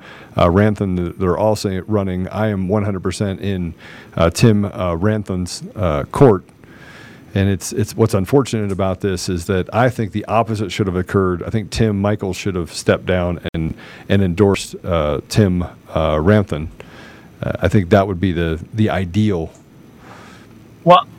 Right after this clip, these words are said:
Speaker 2: and so many people in this state have questioned the decision of President Trump. But after talking to him on the phone, and seeing his progression and selection across the country,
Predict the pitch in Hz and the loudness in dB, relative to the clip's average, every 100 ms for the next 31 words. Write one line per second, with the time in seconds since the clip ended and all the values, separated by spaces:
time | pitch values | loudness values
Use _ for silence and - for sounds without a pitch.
0 | - 185 180 214 226 214 175 208 202 190 | -6 -2 2 2 2 -2 -2 -4 0 0
1 | 170 165 160 - 190 160 147 - 185 185 | 2 0 -2 0 0 0 -2 2 2 2
2 | - 160 151 151 - 175 170 151 135 156 | -4 -4 -4 -4 -2 0 0 0 0 2
3 | 151 147 135 175 170 151 - - - - | 0 -2 -8 0 2 2 0 -12 -20 -20
4 | - 170 170 - 196 175 185 196 202 180 | 2 6 6 4 2 4 4 4 -2 -2
5 | 196 190 180 170 147 185 175 156 147 - | -2 2 2 0 0 0 0 -2 -8 -18
6 | - - 160 156 - - 226 202 175 156 | -16 2 2 4 0 0 -2 -2 -2 2
7 | 175 - 170 156 170 180 185 160 151 170 | 2 4 2 6 6 6 2 -2 -2 0
8 | 160 180 - 165 147 160 165 165 151 - | 4 4 2 -2 -2 2 2 2 -4 0
9 | 160 160 196 202 | 0 0 -2 -4